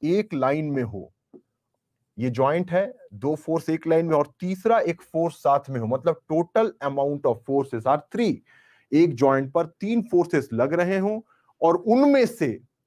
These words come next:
ध्यान से सुन रहे हो, किसी भी जॉइंट पर तीन फोर्सेस लग रहे हों और उनमें से अगर दो फोर्सेस सिंगल एक लाइन में है तो फिर हमारा तीसरा फोर्स भी एग्जिस्ट नहीं करेगा, that will be also zero member force।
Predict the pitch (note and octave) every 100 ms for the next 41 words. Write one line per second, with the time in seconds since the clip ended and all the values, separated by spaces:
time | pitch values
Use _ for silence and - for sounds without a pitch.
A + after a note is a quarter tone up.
0 | _ _ _ _ _ - C#3 D#3 E3+ F3
1 | F#3 G3+ G#3+ - _ _ _ _ _ E3
2 | E3 A3+ G3+ E3 D3 C#3+ C3+ E3+ F#3 -
3 | - G#3 A#3 A#3 E3+ D#3+ C#3 B2 - B2+
4 | D3 D#3+ F#3 F#3 G#3 A3+ - _ - D#3
5 | D#3+ G#3 A3+ G#3 D#3+ C#3 D#3 C#3 C#3 C3
6 | A2+ C#3 F3 E3 C#3 C3+ C#3 - - F3+
7 | G#3 A3+ A3 D#3+ D#3+ B2+ B2+ C3 A#2 G#2
8 | B2 F#3 A3+ _ _ _ - C#3 C3 A2+
9 | A#2 A2+ B2+ F#3 G#3+ _ _ _ E3+ F3+
10 | D#3 C#3 C3+ C3 C3 A2 - B2+ A#2 A#2+
11 | - G#2 B2 D3+ D#3 E3 F3 A#2+ A2 A#2
12 | A2+ A#2 A2+ C#3+ F3 F3 F3+ G2+ A#2 A2
13 | G#2+ G2+ F#2+ G2 F#2 -